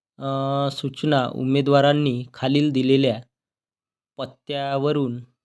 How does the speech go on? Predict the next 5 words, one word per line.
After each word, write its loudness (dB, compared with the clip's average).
अर्ज, -2
अ, -12
घ्यावेत. 0
संस्थेचे -6
अधिकृत 0